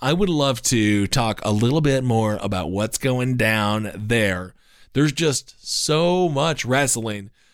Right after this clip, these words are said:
uh, that we can't focus on everything. But they, N X T also has a tournament going on right now,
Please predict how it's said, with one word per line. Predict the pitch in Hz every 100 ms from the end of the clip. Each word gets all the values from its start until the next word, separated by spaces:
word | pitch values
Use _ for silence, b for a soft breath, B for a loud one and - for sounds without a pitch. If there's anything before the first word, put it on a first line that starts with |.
| _
uh, | - 101
that | 101
we | 113
can't | 101 120 107
focus | 117 - 110
on | 110
everything. | 113 104 101
But | 120
they, | 156 190 165
N | 190
X | 185
T | 202
also | 196 185
has | 180
a | 175
tournament | 175 185 180
going | 175 180
on | 165 175
right | 165
now, | 165 170 160